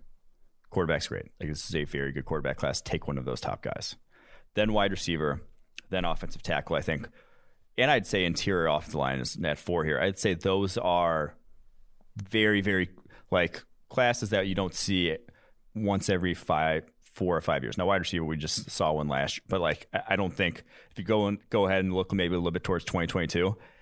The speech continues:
n-, there ain't, there ain't a lot of talent. Like, we've, we catch, everyone loves to say, "Oh, you say that every year about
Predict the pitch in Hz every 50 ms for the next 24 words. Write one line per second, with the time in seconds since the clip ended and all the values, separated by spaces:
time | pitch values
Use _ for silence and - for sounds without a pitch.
0 | _ _ - 117 120 - - 165 180 196 220 208 165 151 143 165 202 208 196 185
1 | 175 151 135 - 147 131 107 87 92 104 104 131 139 131 127 120 120 - - -
2 | - - - - 117 - 139 120 110 - - - 269 247 202 - - _ _ _
3 | _ _ _ - - 107 107 - - 113 104 110 107 101 95 92 - - - -
4 | 98 90 104 117 113 110 107 - - 120 113 110 101 107 113 117 123 113 98 92
5 | 92 90 95 87 80 87 -